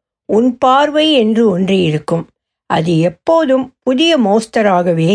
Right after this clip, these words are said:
இருக்கும். கல்லூரியை பிரதிநிதித்துவப்படுத்தி நீ பேசாத அரங்கமோ ஊடகமோ இல்லை. உன் ஆங்கில மேலாண்மையே கல்லூரியின் மேலாண்மை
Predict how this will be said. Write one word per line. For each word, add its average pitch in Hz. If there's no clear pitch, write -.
இருக்கும். 151
கல்லூரியை 311
பிரதிநிதித்துவப்படுத்தி 247
நீ 214
பேசாத 247
அரங்கமோ 208
ஊடகமோ 202
இல்லை. 185
உன் 156
ஆங்கில 262
மேலாண்மையே 240
கல்லூரியின் 269
மேலாண்மை 202